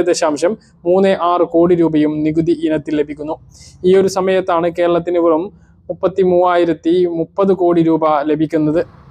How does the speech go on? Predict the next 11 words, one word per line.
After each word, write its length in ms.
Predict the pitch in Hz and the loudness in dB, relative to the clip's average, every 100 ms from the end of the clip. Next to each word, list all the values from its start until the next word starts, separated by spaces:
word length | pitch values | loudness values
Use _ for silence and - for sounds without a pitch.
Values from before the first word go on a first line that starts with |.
| - | -4
അപ്പോ 180 | 147 180 190 190 | 0 2 2 0
ഈ 120 | 190 202 202 196 _ _ | 0 0 -2 -6 _ _
മുപ്പത്തിമൂവായിരത്തി 840 | 190 170 185 196 196 190 185 185 196 196 - _ - | -10 -4 0 2 2 2 0 0 0 -2 -8 _ -2
മുന്നൂറ്റി 300 | 185 190 190 | 0 2 2
മുപ്പത് 340 | 180 180 190 | 0 2 2
കോടി 300 | 190 180 180 | 4 4 4
രൂപ 260 | 180 175 170 180 175 | 4 2 2 0 0
ലഭിച്ചു. 400 | 180 170 160 - 202 | -2 -2 -2 -2 -4
നാളെ 420 | 185 165 165 180 | 0 0 2 0
കടമെടുക്കുന്നത് 720 | 175 170 175 180 170 175 170 170 | 0 -2 0 0 -2 -2 0 0
രണ്ടായിരത്തി 400 | 165 160 165 160 | 0 0 0 0